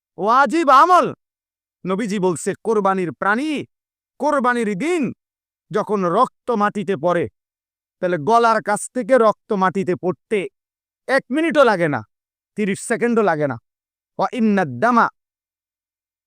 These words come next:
লা ইয়াকাউ মিনাল্লাহি বিমাকানিন ক্বাবলা আন ইয়াকা মিনাল আরদ। নবীজি বলেন, কোরবানির দিন কোরবানির প্রাণীর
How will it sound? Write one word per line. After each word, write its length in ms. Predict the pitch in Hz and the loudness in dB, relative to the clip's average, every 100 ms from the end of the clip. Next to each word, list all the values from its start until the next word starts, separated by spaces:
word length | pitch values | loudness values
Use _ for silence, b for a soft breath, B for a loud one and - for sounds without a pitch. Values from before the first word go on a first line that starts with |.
| _ _ | _ _
লা 140 | 160 | -4
ইয়াকাউ 480 | 220 226 - 285 311 320 | 0 0 2 6 6 6
মিনাল্লাহি 680 | 294 254 220 202 233 220 185 | 2 0 0 2 2 2 -2
বিমাকানিন 720 | 190 180 175 269 302 285 214 110 _ _ _ _ _ | -2 0 0 0 0 0 -4 -6 _ _ _ _ _
ক্বাবলা 300 | 214 202 185 - | -2 2 0 0
আন 100 | 320 311 | 0 0
ইয়াকা 300 | 269 - 190 196 | 0 0 2 2
মিনাল 320 | 196 185 170 - | 0 0 -2 0
আরদ। 280 | 208 156 107 - _ _ _ _ _ _ _ _ | -2 -2 -10 -20 _ _ _ _ _ _ _ _
নবীজি 340 | 175 202 214 220 | -4 -2 -2 0
বলেন, 340 | 208 233 302 320 - _ _ _ _ _ _ | 2 2 2 -2 -6 _ _ _ _ _ _
কোরবানির 540 | 294 311 285 269 247 | 4 6 4 2 0
দিন 260 | 196 339 370 262 - _ _ _ _ _ | 0 0 0 -4 -8 _ _ _ _ _
কোরবানির 520 | 285 294 254 254 240 208 | 4 6 4 0 0 -2
প্রাণীর 380 | 208 220 214 | -2 0 0